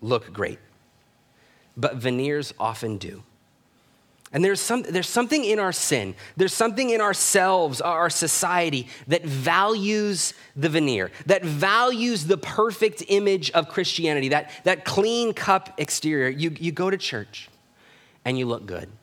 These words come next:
Your kids look good, your car looks good, you amen good,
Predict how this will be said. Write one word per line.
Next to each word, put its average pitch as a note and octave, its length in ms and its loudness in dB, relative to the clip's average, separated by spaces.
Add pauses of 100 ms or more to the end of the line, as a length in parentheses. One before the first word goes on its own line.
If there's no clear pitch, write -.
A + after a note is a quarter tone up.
(640)
Your A#2+ 120 -4
kids D3+ 400 -2
look D3+ 280 0
good, C#3+ 480 0 (220)
your A#2 140 -4
car D3 400 0
looks D3+ 320 -4
good, C3+ 480 -2 (160)
you B2+ 140 2
amen B2 580 0
good, B2+ 560 0